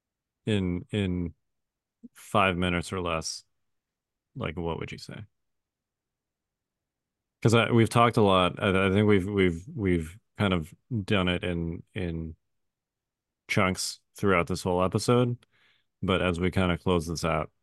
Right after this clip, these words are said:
like, if you had to give a five-minute spiel to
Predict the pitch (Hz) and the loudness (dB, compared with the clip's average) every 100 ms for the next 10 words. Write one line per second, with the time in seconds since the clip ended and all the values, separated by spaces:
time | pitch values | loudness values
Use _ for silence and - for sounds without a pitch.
0 | _ - 90 85 80 _ - 104 92 92 | _ -12 -6 -6 -6 _ -8 -4 0 2
1 | 92 87 85 82 98 87 85 85 85 - | 2 0 0 0 0 0 0 -2 -4 -8
2 | - 92 82 80 78 _ _ _ _ _ | -6 -2 0 -2 -4 _ _ _ _ _
3 | _ _ _ _ _ _ _ _ _ _ | _ _ _ _ _ _ _ _ _ _
4 | _ _ - - 95 85 80 | _ _ -10 0 2 2 2